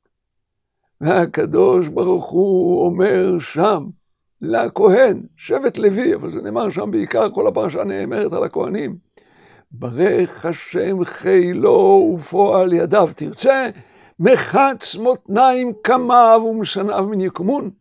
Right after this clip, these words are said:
המדרש בבראשית רבה אומר, זה נאמר על החשמו-, לא בבראשית רבה, בבראשית רבתי, פרשת ויחי, זה נאמר על החשמונאים.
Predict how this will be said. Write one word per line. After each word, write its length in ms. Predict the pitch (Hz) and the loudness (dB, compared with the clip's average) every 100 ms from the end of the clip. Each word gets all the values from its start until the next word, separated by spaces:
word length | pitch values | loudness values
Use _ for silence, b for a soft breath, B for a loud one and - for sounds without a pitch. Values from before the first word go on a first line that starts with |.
| b b b b b - | b b b b b 0
המדרש 400 | 175 170 254 185 | 2 6 4 4
בבראשית 600 | 220 208 202 - 247 160 | -2 0 0 -2 -6 2
רבה 280 | 254 220 | 4 4
אומר, 320 | 175 160 294 202 _ _ _ _ - | 2 6 4 4 _ _ _ _ -20
זה 540 | 117 131 160 202 202 - | -20 -8 -4 -4 -6 -10
נאמר 600 | - - 143 160 104 101 - | -12 -10 -8 -6 -6 -8 -10
על 160 | - | -10
החשמו-, 640 | - - 160 - - 165 - | -10 -12 -16 -16 -10 -8 -8
לא 180 | 160 196 | -6 -2
בבראשית 480 | 196 190 - - - | 0 0 -2 -10 -16
רבה, 180 | - - b b - | -18 -18 b b -6
בבראשית 460 | 147 156 - - | -4 -4 -6 -6
רבתי, 440 | - 156 151 240 196 b b b | -4 -2 -4 -4 -8 b b b
פרשת 340 | 160 147 147 - | -6 -6 -6 -6
ויחי, 480 | - 139 - 302 - b b b _ | -6 -6 -2 -2 -4 b b b _
זה 540 | - 123 139 262 330 294 247 | -14 -8 2 4 4 -2 -6
נאמר 680 | 233 202 202 196 233 240 214 | -6 -4 -4 -2 -2 -2 -2
על 280 | - 233 226 | 0 0 2
החשמונאים. 1500 | 180 247 190 - - 202 - - - 208 170 120 - 190 | 0 0 -2 -6 -2 -2 -4 -10 -8 -6 -6 -8 -8 -8